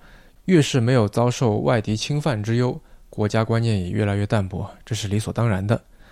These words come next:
为了弥补这种空档，个人主义进入我们的视野，我只能说这是理所当然的。今天的日本并非平安无事吧？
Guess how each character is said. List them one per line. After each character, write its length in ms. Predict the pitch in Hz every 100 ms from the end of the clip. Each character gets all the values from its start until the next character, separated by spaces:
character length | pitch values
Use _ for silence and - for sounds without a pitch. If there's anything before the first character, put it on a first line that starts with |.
| - - - -
为 100 | 123
了 120 | 107
弥 160 | 98 113
补 120 | 101
这 120 | 120
种 120 | 101
空 240 | 104 156 117
档， 180 | 92 - - - -
个 140 | 127
人 140 | 101 104
主 180 | 92
义 80 | 95
进 140 | 95 110
入 160 | 104
我 60 | 95
们 120 | -
的 80 | 104
视 220 | - 135
野， 160 | 95 - _
我 120 | 117
只 140 | 127 95
能 100 | 104
说 240 | 147 175 -
这 100 | 113
是 220 | 104 - -
理 100 | 101
所 140 | 101
当 160 | 98 95
然 120 | 98
的。 140 | 101 - - - - - - - - -
今 160 | - 190
天 120 | 196
的 80 | 165
日 100 | 147
本 240 | 107 98
并 160 | 131 120
非 140 | 120
平 180 | - 117
安 160 | 123
无 100 | 113
事 140 | 120 135
吧？ 240 | 104 -